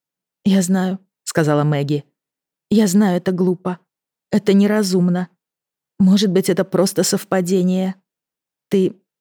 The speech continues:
ты так думаешь?» Джейк нахмурился. «Это же обычная фраза. Он мог просто пытаться проявить солидарность.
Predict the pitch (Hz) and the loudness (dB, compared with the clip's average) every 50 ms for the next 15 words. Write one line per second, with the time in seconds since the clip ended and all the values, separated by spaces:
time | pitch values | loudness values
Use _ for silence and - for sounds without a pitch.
0 | _ _ - 208 196 196 - _ _ - 233 254 220 208 185 170 196 185 190 175 | _ _ -2 -2 -2 -2 -6 _ _ -2 -2 -2 -2 -2 -2 0 0 0 0 0
1 | 170 180 180 - - - - - _ _ _ _ _ _ _ _ _ _ _ _ | -2 -4 -4 -6 -8 -10 -12 -14 _ _ _ _ _ _ _ _ _ _ _ _
2 | 175 151 170 160 160 156 160 147 - - 156 147 143 139 139 - - - 139 139 | 0 0 0 0 0 -2 -4 -4 -2 -2 -2 -2 -2 -4 -4 -6 -8 -8 -10 -10
3 | - _ _ _ _ _ _ _ _ _ _ _ _ _ _ _ _ _ - 139 | -12 _ _ _ _ _ _ _ _ _ _ _ _ _ _ _ _ _ -6 -6
4 | 139 135 - 143 131 120 143 139 135 131 131 131 120 147 156 - - - 175 175 | -6 -4 -4 -6 -4 -2 -2 -2 -2 -2 -4 -4 -2 -4 -2 -2 -2 -2 -2 -2
5 | 175 170 - - - 156 151 135 127 117 - 117 120 - _ _ _ _ _ _ | -2 -2 -4 -6 -6 -6 -6 -6 -6 -8 -10 -10 -12 -12 _ _ _ _ _ _
6 | _ _ 151 156 151 156 151 - - - 156 170 - - 170 - _ 160 156 - | _ _ -2 0 0 0 -2 -4 -2 -2 0 0 0 -2 -6 -2 _ -4 -2 0
7 | - 151 160 - - 165 - _ 160 156 151 151 156 156 151 - - 165 160 165 | -2 -2 -2 0 -2 -4 -4 _ -2 0 0 2 0 0 -2 -2 -2 0 0 0
8 | 156 139 156 135 127 120 120 123 123 - - - - | 0 -2 -4 -4 -4 -4 -6 -6 -6 -8 -10 -12 -12